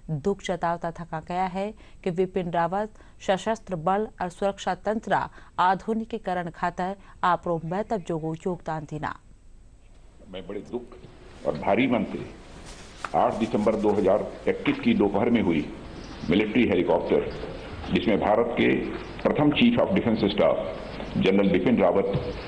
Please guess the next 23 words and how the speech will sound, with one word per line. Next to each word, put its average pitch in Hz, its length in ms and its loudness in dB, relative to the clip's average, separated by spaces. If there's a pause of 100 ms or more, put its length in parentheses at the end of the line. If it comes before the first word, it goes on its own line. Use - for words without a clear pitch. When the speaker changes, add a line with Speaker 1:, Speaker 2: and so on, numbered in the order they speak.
(200)
Speaker 2:
उनकी 92 220 4
धर्मपत्नी 104 640 2 (600)
एवं 98 140 6
बारह 104 280 6
अन्य 139 400 2
सवार 87 460 4
थे, - 80 4 (920)
की 123 240 4
दुर्घटना 107 420 2
के 104 140 2
दुर्भाग्यपूर्ण 107 720 2
समाचार 92 580 2
से 85 140 0 (680)
अवगत 110 360 2
कराने 92 280 2
के 90 120 -2
लिए 85 340 0 (260)
आप 85 240 2
सबके 107 260 0
बीच 92 280 0
खड़ा 80 140 2
हुआ 69 200 2
हूं। - 120 -6